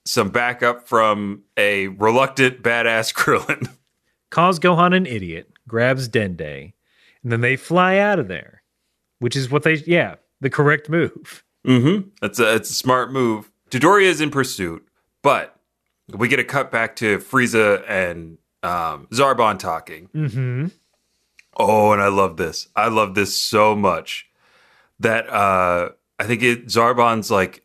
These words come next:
Speaker 1: "Hey, Lord Frieza, what do, what do you think we should do? Should we call for backup?" And Frieza's response is,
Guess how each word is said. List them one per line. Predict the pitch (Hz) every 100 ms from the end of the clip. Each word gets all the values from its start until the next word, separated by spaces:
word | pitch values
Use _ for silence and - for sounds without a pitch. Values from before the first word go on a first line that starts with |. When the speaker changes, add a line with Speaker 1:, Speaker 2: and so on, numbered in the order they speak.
| -
Speaker 1:
"Hey, | 104 104 101 101 -
Lord | 113 104 98
Frieza, | 131 123 117 117 113 101 _ _ _ _
what | 123 101
do, | 98 98
what | 101
do | 98
you |
think | 87 90
we | 87
should | 85
do? | 139 151 151
Should | 110
we | 98
call | 107
for | 98 90
backup?" | 117 131 123 120 - _ _ _ _ -
And | 104
Frieza's | - 156 165 160
response | 160 135 - 127 123 120
is, | 107 95 90 85